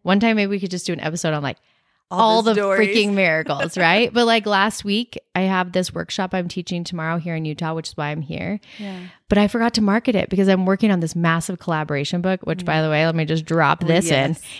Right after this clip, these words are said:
Speaker 1: It's called, uh, Collaboration with the Divine, A Sacred Communion. And it's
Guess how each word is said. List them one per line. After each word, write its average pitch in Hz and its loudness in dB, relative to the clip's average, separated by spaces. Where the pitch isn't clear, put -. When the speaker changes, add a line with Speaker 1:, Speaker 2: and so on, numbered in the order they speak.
Speaker 1:
It's 175 -2
called, 175 4
uh, 151 2
Collaboration 180 0
with 165 2
the 180 4
Divine, 160 4
A 165 0
Sacred 165 0
Communion. 156 -2
And 160 -2
it's - -4